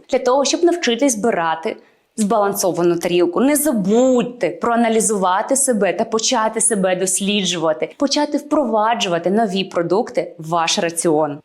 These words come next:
І я вам хочу сказати, що ви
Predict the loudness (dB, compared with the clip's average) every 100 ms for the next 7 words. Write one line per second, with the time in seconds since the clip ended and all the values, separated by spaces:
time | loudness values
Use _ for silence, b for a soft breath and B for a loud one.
0 | -2 2 2 2 0 0 0 -2 -2 -2
1 | 0 -2 -2 0 -2 -2 -4 0 0 0
2 | 2 2 0